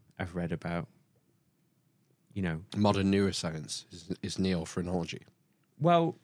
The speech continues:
Speaker 1: we know that certain parts of the brain, if you kill them, so you have a stroke or someone hits you on the head, in a certain part of the brain, you lose,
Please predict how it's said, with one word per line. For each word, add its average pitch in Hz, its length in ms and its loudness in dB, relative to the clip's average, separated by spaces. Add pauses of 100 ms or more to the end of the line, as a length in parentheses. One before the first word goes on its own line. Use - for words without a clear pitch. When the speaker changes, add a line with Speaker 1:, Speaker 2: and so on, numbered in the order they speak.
(280)
Speaker 1:
we 147 180 8
know 131 520 6
that 110 320 0
certain 110 540 2
parts - 480 2
of 98 80 0
the 101 80 -2
brain, 104 640 2
if - 180 0
you 117 60 2
kill 135 380 2
them, 95 380 0 (1400)
so - 140 0
you 101 80 4
have 117 180 4
a 110 60 4
stroke 92 600 4 (280)
or 87 400 2
someone 107 240 0
hits - 320 4
you 110 60 4
on 101 120 4
the 95 100 4
head, 90 400 2 (580)
in 87 60 -4
a 95 40 0
certain 123 300 2
part 104 200 0
of 85 60 -8
the 95 80 -6
brain, 85 480 -2 (360)
you 104 260 2
lose, 101 1200 4